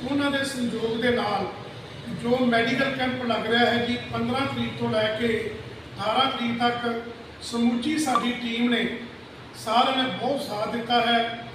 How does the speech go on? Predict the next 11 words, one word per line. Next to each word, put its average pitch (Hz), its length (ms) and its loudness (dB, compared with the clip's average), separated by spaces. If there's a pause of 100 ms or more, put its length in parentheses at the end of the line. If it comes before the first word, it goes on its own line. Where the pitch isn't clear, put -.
(180)
ਕਿ 240 140 4
ਅਸੀਂ 240 260 -2
ਚਾਰੇ 254 480 4
ਦਿਨ 247 120 2
ਹੀ 247 100 0
ਉੱਥੇ 233 520 0 (380)
ਜਿਹੜੀ 247 240 0
ਡਿਊਟੀ 247 380 -4
ਹੈ 254 60 4
ਉਹ 240 100 6
ਨਿਭਾਵਾਂਗੇ। 220 800 0